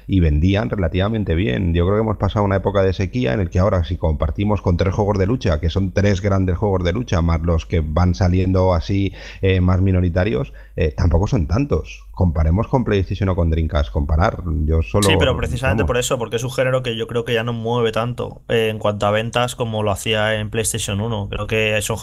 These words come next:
Speaker 2: hay géneros como el ju-, los juegos de coches que por lo que sea,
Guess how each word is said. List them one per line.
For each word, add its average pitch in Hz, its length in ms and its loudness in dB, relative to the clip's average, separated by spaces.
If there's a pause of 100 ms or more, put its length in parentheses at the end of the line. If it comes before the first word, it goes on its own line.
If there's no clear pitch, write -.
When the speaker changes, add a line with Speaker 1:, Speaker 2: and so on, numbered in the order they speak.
(100)
Speaker 2:
hay 135 120 0
géneros 127 360 0
como 113 200 -6
el 101 60 -8
ju-, - 200 -14
los 104 120 -2
juegos 110 200 0
de 113 100 -4
coches 147 400 -4 (380)
que 123 100 0
por 107 200 0
lo 104 100 -2
que 101 100 -4
sea, 117 400 -2